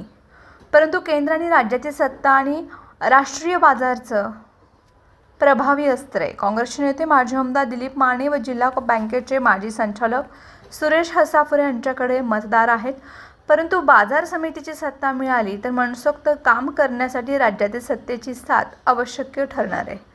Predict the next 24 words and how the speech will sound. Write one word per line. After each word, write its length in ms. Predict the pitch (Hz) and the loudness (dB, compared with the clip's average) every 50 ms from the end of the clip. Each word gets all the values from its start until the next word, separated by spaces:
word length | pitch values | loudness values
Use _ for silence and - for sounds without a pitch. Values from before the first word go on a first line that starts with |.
| - - - - - - - - - - | -20 -20 -20 -20 -20 -20 -20 -20 -20 -4
बाजार 380 | 247 - 247 254 254 330 349 359 | 4 6 6 6 6 6 2 2
समितीच्या 640 | 339 370 330 320 311 330 320 285 - - 285 311 302 | 2 0 -2 -2 -4 -6 -8 -10 -10 -8 -6 -4 0
राजकारणात 720 | 285 233 220 214 220 226 - 269 254 247 240 202 185 196 - - - | 2 2 0 0 -2 -4 -4 -4 -4 -2 -2 -4 -4 -4 -6 -10 -6
माने, 400 | 226 233 226 233 233 226 220 208 196 190 208 202 | 0 2 2 2 2 0 -2 -4 -4 -6 -8 -10
हसापुरे 720 | - 240 220 214 247 233 240 233 240 233 202 180 - - - - - - - - - _ - | -8 -8 -4 0 2 2 2 0 -2 -4 -4 -4 -6 -8 -10 -14 -20 -20 -20 -20 -20 _ -6
व 80 | 226 233 | -4 -4
भाजप 520 | 220 226 269 269 269 262 254 214 214 220 | -2 2 2 2 2 4 0 0 0 -2
या 100 | 220 226 | -4 -6
दोघांनाही 880 | 220 220 208 220 220 214 226 233 254 262 262 285 277 240 254 285 294 302 285 - - - _ _ _ _ _ - | -6 -4 -2 0 0 2 0 0 -2 0 2 2 2 2 0 -4 -4 -4 -6 -12 -18 -20 _ _ _ _ _ -4
एकमेकांची 760 | - 254 262 - 311 302 302 302 302 302 302 294 - 330 311 | -4 -4 -2 -2 -2 -2 0 4 4 2 2 2 -4 -6 0
गरज 280 | 269 269 269 262 254 254 | 0 2 2 4 2 0
असल्याने 440 | 247 240 - - 262 262 285 330 294 | -2 -2 -4 -6 -6 -4 -4 -4 -2
यंदाच्या 480 | 254 226 208 214 220 220 - 254 240 | -2 -2 0 -2 -2 -2 -2 -4 -2
निवडणुकीत 920 | 233 220 220 220 214 214 208 220 220 220 220 254 262 262 - - - _ - | -2 -2 0 0 0 0 0 0 -2 -2 -4 -8 -10 -12 -14 -20 -12 _ -2
एक 340 | 240 269 277 - - - - - - - | -2 -2 -2 -4 -10 -18 -20 -10 -8 -6
रहो, 460 | 214 220 226 220 220 262 254 262 262 262 | -2 -2 -2 0 2 2 2 2 0 -2
सेफ 440 | - - - 233 220 220 220 - - | -6 -4 -2 -2 -2 -2 -4 -10 -12
रहोचा 560 | 208 220 202 208 202 262 277 269 277 285 269 | -2 2 2 2 4 2 0 2 2 2 2
फॉर्म्युला 580 | 269 269 269 233 214 220 214 208 202 202 208 - - - - | 2 4 2 0 2 0 -2 -2 0 2 2 2 0 -4 -8
पुढे 200 | 233 220 202 208 | -6 -4 -4 -4
येण्याची 460 | 202 196 190 185 180 - - 202 190 - - - _ _ _ - | -4 -6 -8 -10 -12 -12 -14 -14 -16 -16 -16 -20 _ _ _ 0
दाट 300 | 220 254 247 226 - - | 0 0 0 0 -4 -10
शक्यता 460 | - - 294 277 - - 190 - - | -10 -8 -8 -8 -8 -12 -12 -10 -10
आहे. 160 | - 170 185 | -10 -10 -12